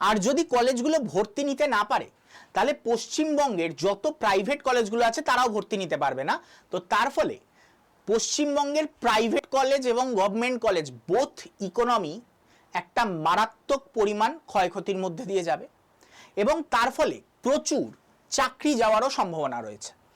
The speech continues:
যেমন চাকরি যাওয়ার সম্ভাবনা কাদের? যারা প্রাইভেট কলেজের টিউটর আছে তাদের, যারা প্রাইভেট কলেজের ম্যানেজমেন্টে আছে তাদের, এরকম প্রচুর চাকরি যেতে পারে। গভর্নমেন্ট নিশ্চয়ই সেই পদক্ষেপের দিকে যাবে না। হয়তো কোনো কারণে একাডেমিক ইয়ার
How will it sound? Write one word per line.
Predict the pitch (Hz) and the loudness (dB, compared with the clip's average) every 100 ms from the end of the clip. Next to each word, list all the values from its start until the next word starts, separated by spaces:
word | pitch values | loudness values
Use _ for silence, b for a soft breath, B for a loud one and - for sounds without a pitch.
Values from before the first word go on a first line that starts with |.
| b b 147 | b b -2
যেমন | 208 233 302 | 2 2 0
চাকরি | 285 262 285 | 0 -2 -2
যাওয়ার | 269 277 | -2 -2
সম্ভাবনা | 262 254 262 269 277 | -2 -2 0 0 0
কাদের? | 240 240 330 | -2 -2 -4
যারা | 220 262 | -2 -2
প্রাইভেট | 285 247 208 202 247 254 | -2 -2 0 2 0 -2
কলেজের | - 220 214 226 220 | -2 0 0 -2 -4
টিউটর | 196 180 170 196 | -4 -2 0 2
আছে | 185 - | 0 -4
তাদের, | 196 156 139 185 - B B B - | -2 -2 -2 -6 -10 B B B -2
যারা | 196 220 | 2 2
প্রাইভেট | 214 202 185 202 208 | 2 2 2 0 0
কলেজের | 196 190 190 196 | 0 2 0 -2
ম্যানেজমেন্টে | 175 165 175 175 180 175 | -2 -2 -2 -4 -4 0
আছে | 175 170 | 0 -2
তাদের, | 165 160 214 | -4 -2 0
এরকম | 190 175 311 | -2 -2 -4
প্রচুর | - 190 294 320 | -2 -2 -2 -4
চাকরি | - 170 - 220 | -4 -4 -4 -6
যেতে | 160 - | -6 -8
পারে। | - - _ _ B B B B _ 147 | -14 -20 _ _ B B B B _ 0
গভর্নমেন্ট | 208 202 254 285 | 0 2 0 2
নিশ্চয়ই | 269 262 - 349 | 0 -2 0 -2
সেই | - 233 | 0 -2
পদক্ষেপের | 226 208 202 - 208 226 | 0 0 0 -4 -4 -2
দিকে | 233 285 | -2 -2
যাবে | 208 110 | -2 -2
না। | 95 _ _ _ b b b _ | -10 _ _ _ b b b _
হয়তো | - 202 254 254 349 | 0 2 2 2 0
কোনো | 349 262 277 | 2 2 2
কারণে | 269 262 285 302 | 2 2 0 -2
একাডেমিক | - 220 262 247 277 269 | -4 -2 0 0 -2 -4
ইয়ার | 269 233 254 | -2 2 4